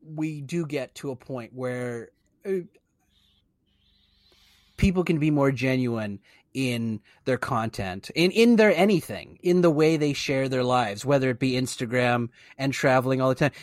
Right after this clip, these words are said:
See, there's nothing wrong with sharing a glamorized beach picture, but a lot of times it's the context. It's like, you know, if it's sold as like, uh, you know, "Ah, you know, I'm always a jet setter and this and that," and it's not, you know, if you are, great, you know,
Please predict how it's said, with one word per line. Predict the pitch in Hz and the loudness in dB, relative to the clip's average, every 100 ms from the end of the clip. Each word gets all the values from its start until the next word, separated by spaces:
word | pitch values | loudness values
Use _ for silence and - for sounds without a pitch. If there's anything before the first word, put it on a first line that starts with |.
| - | -2
See, | 262 | 0
there's | 233 233 | 2 4
nothing | 269 247 | 4 4
wrong | 196 190 214 185 | 4 6 4 2
with | 147 | 0
sharing | - 156 143 139 135 127 _ _ _ - | -2 -2 0 -2 -4 -8 _ _ _ -4
a | 147 143 | -4 -2
glamorized | 147 147 151 143 135 127 127 113 | -2 -2 -2 0 0 0 -4 -4
beach | 147 - - | -6 -6 -12
picture, | 104 - 92 85 - _ - - | -12 -12 -16 -16 -20 _ -20 -14
but | 143 220 185 135 | 0 4 4 2
a | |
lot | 208 262 | -2 -2
of | |
times | 240 208 | -2 -6
it's | 175 - | -8 -14
the | 160 | -8
context. | 175 196 196 117 - - - | -2 -2 -2 -12 -14 -18 -6
It's | 156 - | -6 -4
like, | 156 147 | -4 -4
you | 180 | -4
know, | 165 127 127 117 | -4 -4 -8 -10
if | 127 147 - | -12 -12 -8
it's | 160 - | -8 -4
sold | 190 180 175 | 0 2 2
as | 151 143 143 | 2 0 -4
like, | 135 135 | -6 -4
uh, | 139 120 113 | -6 -6 -8
you | 113 | -12
know, | 101 | -12
"Ah, | 123 147 139 131 | -6 -4 -2 -4
you | 131 | -6
know, | 131 | -6
I'm | 127 | -4
always | 143 151 147 | -2 -2 -2
a | 143 | -4
jet | 117 165 - | -2 -4 -2
setter | - 151 143 | 0 2 2
and | 139 143 | -2 -2
this | 139 | -6
and | 143 | -4
that," | 156 170 147 | 0 0 0
and | 180 | -2
it's | 175 | -2
not, | 196 - - - | -4 -4 -14 -2
you | 381 | 4
know, | 320 | 4
if | - | 4
you | 240 | 4
are, | 226 240 214 | 6 6 4
great, | 214 240 160 120 | 4 2 2 0
you | 135 | -6
know, | 139 143 170 | -6 -6 -8